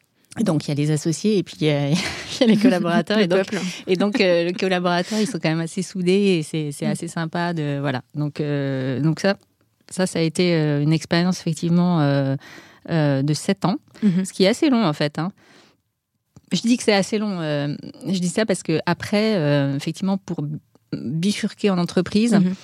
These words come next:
Speaker 1: quand on a une expérience trop longue en, en, en cabinet, ça peut être compliqué. Et ça a été mon cas, <laughs> ça a été un petit peu compliqué.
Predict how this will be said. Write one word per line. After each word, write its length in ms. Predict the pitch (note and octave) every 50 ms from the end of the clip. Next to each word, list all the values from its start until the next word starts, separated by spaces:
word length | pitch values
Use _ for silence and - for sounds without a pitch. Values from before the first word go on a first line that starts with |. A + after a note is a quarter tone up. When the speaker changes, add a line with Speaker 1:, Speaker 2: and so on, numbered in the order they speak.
| - - _ _
Speaker 1:
quand 200 | - D#3+ E3+ -
on 80 | F#3 F#3
a 40 | F3+
une 80 | F#3 F3+
expérience 360 | E3+ - - F3+ E3+ E3+ E3+
trop 160 | - - G3
longue 200 | F#3+ G3 F#3+ F#3
en, 240 | E3+ E3 D#3+ D#3 D3 -
en, 460 | D3+ D3 C#3+ C#3 C#3 C#3 C3+ C3+ B2+
en 60 | - D3
cabinet, 540 | D3 - D#3 D3+ D3 D#3+ E3 F3+ G3+ A3+ G#3+
ça 480 | - - - - - - - - -
peut 160 | - _ - F#3+
être 140 | F#3+ -
compliqué. 480 | - - F#3 F3 - F3 F3 - D3 D3 - _ _ _ _ _ -
Et 60 | -
ça 120 | D#3 - C#3+
a 20 |
été 120 | C#3+ D3+ F#3+
mon 140 | G3+ F3 F3+
cas, 140 | - A#3 A#3+
<laughs> 80 | G3+
ça 120 | - - -
a 100 | - -
été 80 | - F3
un 40 | G3
petit 140 | G3+ - G3+
peu 120 | - A#3
compliqué. 640 | A#3+ - A3+ G3+ - - - - - - - -